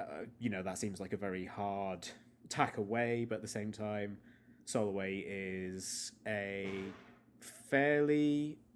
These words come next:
controversial figure within the L G B T community because of the way that they did not respond to the allegations against Jeffrey Tambor on Transparent, and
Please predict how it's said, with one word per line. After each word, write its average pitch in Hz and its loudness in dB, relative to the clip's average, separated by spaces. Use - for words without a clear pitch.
controversial 147 2
figure 156 2
within 139 4
the 123 2
L 120 0
G 107 -8
B 110 -2
T 107 -2
community 110 0
because 104 -4
of 95 -4
the 104 -2
way 98 0
that 95 -6
they 95 0
did 113 6
not 104 0
respond 110 0
to 110 0
the 101 0
allegations 92 -2
against 95 -6
Jeffrey 98 -4
Tambor 127 6
on 110 4
Transparent, 120 4
and 95 0